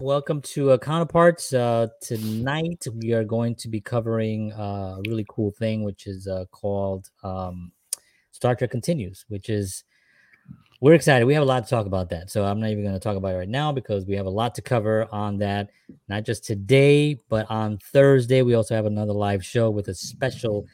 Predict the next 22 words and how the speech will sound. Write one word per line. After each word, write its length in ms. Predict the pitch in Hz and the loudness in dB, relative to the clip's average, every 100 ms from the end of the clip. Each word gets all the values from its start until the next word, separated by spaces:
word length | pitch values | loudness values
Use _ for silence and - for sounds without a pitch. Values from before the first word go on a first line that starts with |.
| _ | _
special 460 | _ - 135 123 113 | _ -4 -2 -2 -4
guest 260 | 98 104 - | -4 -4 -4
that 80 | 98 | -6
we're 80 | |
gonna 120 | 98 98 | -4 -4
be 100 | 95 | -4
talking 300 | 101 95 95 | -6 -6 -4
about 280 | 92 90 | -4 -6
today. 320 | - 90 98 92 | -8 -6 -6 -6
So 320 | - 95 90 _ _ _ | -6 -6 -6 _ _ _
stay 300 | - - 113 | -10 0 0
tuned 320 | 104 113 110 | 0 -2 0
'cause 140 | 101 98 | -4 -6
it's 260 | 107 101 | -10 -4
our, 260 | 107 98 98 _ _ | -2 -2 -4 _ _
it's, 300 | 104 101 - - | -10 -10 -20 -12
this 100 | 104 | -8
is 80 | 101 | -6
gonna 160 | 95 | -6
be 220 | 90 90 95 | -8 -12 -10
awesome. 320 | 92 92 87 - - - - _ _ | -10 -8 -12 -20 -20 -20 -20 _ _
Um, 640 | 120 123 123 120 120 117 | 4 6 4 2 -4 -8